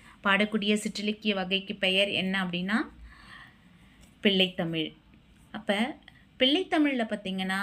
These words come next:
ஆண்பார் பிள்ளைத்தமிழ், பெண்பார் பிள்ளைத்தமிழ் அப்படின்னு சொல்லிட்டு இரண்டு பருவங்கள் இருந்தாலும், முதல் ஏழு பருவங்கள் மட்டும்தான் பாத்தீங்கன்னா, ஆண்பார்க்கும் பெண்பாலுக்கும்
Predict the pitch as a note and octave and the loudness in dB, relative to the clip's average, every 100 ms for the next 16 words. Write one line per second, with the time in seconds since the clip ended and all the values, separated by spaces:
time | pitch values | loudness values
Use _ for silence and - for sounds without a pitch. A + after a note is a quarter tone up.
0 | G#3 G#3+ - F#3 G#3 A3+ A3+ A3 G3+ F#3+ | -2 -4 -4 2 4 4 4 0 -4 -6
1 | F#3+ G3 G3+ G#3+ G#3+ G3+ G3 G#3+ A3 G#3+ | -6 -6 -2 -2 -2 -2 -4 -4 -4 -4
2 | G#3 F#3+ F#3+ F#3+ F#3+ F3+ E3+ F3+ F3 F3 | -6 -6 -6 -6 -4 -4 -6 -6 -8 -4
3 | F#3+ F3+ F#3+ G3 F#3 F#3+ G3 G3 E3+ F3+ | -4 -2 -4 -4 -6 -6 -6 -6 -4 -6
4 | F3 F#3+ B3+ - A3+ A#3 D4+ G#4+ C4 G#3+ | -4 -2 -4 0 0 4 2 0 -2 2
5 | A3 C4+ D4+ D4+ A3+ A3 A3+ A3 G#3+ F#3+ | 4 4 2 0 -2 0 0 0 0 -6
6 | F3+ G3 G#3+ G3+ F3+ F3+ F#3+ G3+ G3+ F3 | -6 -4 -4 -6 -8 -8 -6 -6 -4 -4
7 | G3 G3 F#3+ F3 - G#3+ A#3 A3 F#3+ F#3+ | -4 -4 -6 -6 -2 0 0 -2 -6 -6
8 | G3 F#3 F3+ G#3+ | -8 -10 -6 -4